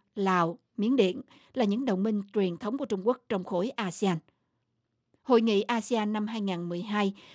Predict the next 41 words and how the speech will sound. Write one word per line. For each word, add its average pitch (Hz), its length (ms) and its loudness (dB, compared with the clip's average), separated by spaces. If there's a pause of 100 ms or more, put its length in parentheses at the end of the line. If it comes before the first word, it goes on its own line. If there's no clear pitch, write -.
là 254 100 2
lần 220 180 4
đầu 202 220 -2
tiên 262 260 2
trong 240 160 -2
lịch 180 100 -2
sử 185 280 -4
bốn 226 240 -2
mươi 285 80 -2
năm 196 220 -2
thành 175 180 -6
lập, 175 200 0 (300)
asean 208 440 -2
không 247 320 -4
đưa 240 140 0
ra 233 120 -4
được 180 180 -6
một 175 200 -8
thông 202 140 -4
cáo 220 180 -6
chung, 202 280 4 (400)
mà 220 240 0
nước 254 260 -4
chủ 185 120 -2
nhà 208 300 0
tổ 185 160 -6
chức 294 160 -8
hội 180 140 -2
nghị 180 180 -2
lúc 240 180 -2
bấy 233 100 0
giờ 190 280 4
là 175 140 -8
Campuchia 190 520 2 (380)
bị 202 120 0
tố 262 180 2
cáo 247 380 -2
là 185 180 -2
nguyên 190 240 -2
nhân 190 180 0
chính 208 280 2